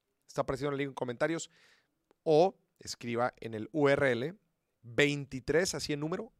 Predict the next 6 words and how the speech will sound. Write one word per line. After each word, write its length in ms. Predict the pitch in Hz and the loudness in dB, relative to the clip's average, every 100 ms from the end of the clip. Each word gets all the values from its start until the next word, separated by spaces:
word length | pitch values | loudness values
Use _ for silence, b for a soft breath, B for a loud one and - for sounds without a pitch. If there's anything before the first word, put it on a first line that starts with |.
| - | -16
inversiones.com, 1080 | 123 110 101 - 139 131 - 127 139 214 214 b b b b _ - | -12 -8 -8 -8 -8 -8 -12 -10 0 0 0 b b b b _ -10
porque 180 | 113 | -8
están 220 | - 160 160 | -4 -2 0
abiertos 340 | 147 147 165 | 0 -2 -2
los 140 | 135 | -4
registros 520 | 113 127 147 - 143 | -6 -10 -10 -8 -10